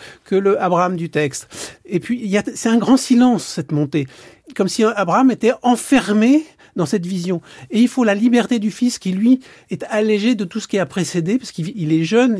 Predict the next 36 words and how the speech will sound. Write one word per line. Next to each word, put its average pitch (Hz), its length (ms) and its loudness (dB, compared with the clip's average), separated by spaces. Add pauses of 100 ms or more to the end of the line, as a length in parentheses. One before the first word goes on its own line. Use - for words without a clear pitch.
(160)
il 156 160 -6
a, - 40 -6
il 175 160 -4
a 165 60 -2
pas 165 120 -4
encore 165 340 -4 (400)
tout 208 100 -2
vécu, 196 300 2
il 202 80 0
a 143 60 -2
pas 170 140 -4
tout - 140 -4
le 190 80 -2
poids 190 220 -2
de 175 80 -4
l'histoire 185 500 -4
sur, 175 240 -12
sur 160 160 -4
le 165 120 0
dos. 226 200 2 (280)
Dans 196 160 0
cette - 240 -2
liberté, 233 480 2
il 254 120 4
peut 226 180 -2
poser 233 360 2
une 214 140 2
question 214 420 2
qui 254 120 0
brusquement 214 420 -2
déchire, 233 720 2
d'une 160 140 -2
part, 160 200 -2
le 147 80 -2
silence, 214 540 0 (320)
mais 190 180 0